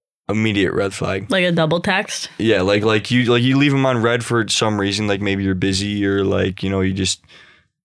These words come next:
Speaker 1: are bored of that conversation for the moment, and she texts you back, like, two minutes later, like, about something. Like, maybe the first time it's like, "Okay, whatever,"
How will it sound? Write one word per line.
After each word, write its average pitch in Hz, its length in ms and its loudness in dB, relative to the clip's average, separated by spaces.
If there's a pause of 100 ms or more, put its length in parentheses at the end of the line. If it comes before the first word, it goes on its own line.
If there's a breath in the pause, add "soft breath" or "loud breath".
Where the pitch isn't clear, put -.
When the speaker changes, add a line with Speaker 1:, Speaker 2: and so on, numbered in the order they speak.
(200)
Speaker 1:
are 101 80 0
bored 107 280 2
of 101 60 2
that 101 140 0
conversation 101 540 0
for 101 120 -4
the 95 80 2
moment, 101 440 0 (540 loud breath)
and 101 120 -2
she - 120 -2
texts 110 320 0
you 110 60 0
back, 104 240 0
like, 98 140 0
two - 120 -2
minutes 104 300 0
later, 107 400 2 (180)
like, 98 220 -2
about 101 320 -2
something. 113 480 -2 (640 loud breath)
Like, 117 180 0
maybe 147 220 2
the 143 100 2
first 131 300 2
time 123 160 2
it's 117 100 -2
like, 110 120 2
"Okay, 107 260 2
whatever," 98 460 2